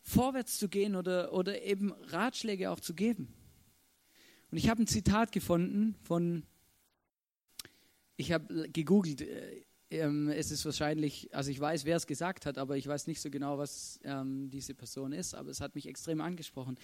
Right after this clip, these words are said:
Elodie Wenz, ich glaube, es ist eine Frau. Sie schreibt, „Wenn ich nicht mehr weiter weiß, suche ich die Nähe Gottes, der versteht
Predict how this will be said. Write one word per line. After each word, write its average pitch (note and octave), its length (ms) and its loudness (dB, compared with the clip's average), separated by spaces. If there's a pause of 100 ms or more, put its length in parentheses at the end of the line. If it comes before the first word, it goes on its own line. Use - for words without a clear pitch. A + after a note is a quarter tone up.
(340)
Elodie E3+ 500 8
Wenz, E3 280 6
ich - 140 -6
glaube, E3+ 220 -2
es - 60 -8
ist C#3+ 120 -6
eine C#3+ 80 -4
Frau. C3 360 -8 (3000)
Sie - 180 0
schreibt, F3+ 400 2
„Wenn F3+ 120 2
ich F#3+ 120 -2
nicht G3 200 0
mehr D#3 140 0
weiter F3 380 -4
weiß, C#3+ 380 -8 (960)
suche G#3 440 2
ich F3 200 0
die E3+ 100 -6
Nähe E3 280 0
Gottes, F3 640 -2 (680)
der D#3 100 2
versteht F3 680 -2